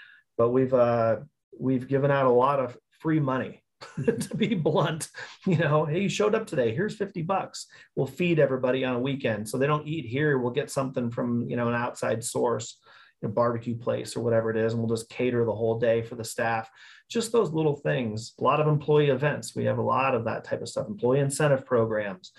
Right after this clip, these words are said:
So we ju-, we, we spend a lot of time and energy on trying to make the experience good.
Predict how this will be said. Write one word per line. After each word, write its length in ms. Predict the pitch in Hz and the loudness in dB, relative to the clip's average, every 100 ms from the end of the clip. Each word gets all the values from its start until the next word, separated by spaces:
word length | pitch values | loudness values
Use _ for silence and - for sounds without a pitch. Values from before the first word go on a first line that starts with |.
| - - - - - | -20 -20 -20 -20 0
So 180 | 160 | 2
we 120 | 156 151 | 4 2
ju-, 200 | 214 - | 0 -8
we, 500 | 180 170 214 208 196 _ | -6 -2 0 -2 -6 _
we 180 | 170 196 | -4 -2
spend 280 | 196 247 190 | 0 2 4
a 60 | |
lot 340 | 120 117 139 139 | 4 4 4 2
of 80 | |
time 360 | - - 135 127 | 0 -2 0 0
and 80 | 110 | 0
energy 500 | 123 127 120 120 117 | 2 0 0 0 0
on 520 | 113 110 110 107 107 | 0 0 0 -2 -4
trying 400 | - 135 135 143 | -6 -2 0 0
to 60 | 135 | 2
make 280 | 127 120 - | 0 0 -2
the 100 | 117 | -2
experience 880 | 117 - 120 123 120 113 - - _ | -2 -4 0 2 2 0 -4 -10 _
good. 440 | 127 139 151 160 | 2 4 4 2